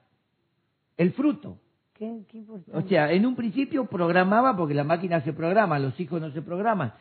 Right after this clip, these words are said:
Speaker 1: los seres humanos no se programan.
Speaker 2: <laughs> Sí, es verdad.
Speaker 1: Aunque hoy te van a querer programar y ponerte el chip para que seas como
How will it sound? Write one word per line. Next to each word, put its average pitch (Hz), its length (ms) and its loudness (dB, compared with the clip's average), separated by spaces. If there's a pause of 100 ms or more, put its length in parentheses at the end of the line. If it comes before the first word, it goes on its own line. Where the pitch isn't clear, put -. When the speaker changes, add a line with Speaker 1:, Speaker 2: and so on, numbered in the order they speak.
(200)
Speaker 1:
los 131 200 -2
seres 175 280 0
humanos 170 360 2
no 160 100 -4
se 143 100 -4
programan. 180 480 2
Speaker 2:
<laughs> - 20 -2
Sí, - 40 -4
es 262 60 -2
verdad. 233 240 -6
Speaker 1:
Aunque 175 340 2
hoy 220 140 4
te 185 100 0
van 185 140 4
a 185 100 4
querer 180 240 2
programar 175 540 2
y 185 60 -4
ponerte 170 420 0
el 151 80 -2
chip 233 200 -2
para 180 180 2
que 147 140 -2
seas 185 200 0
como 156 520 -2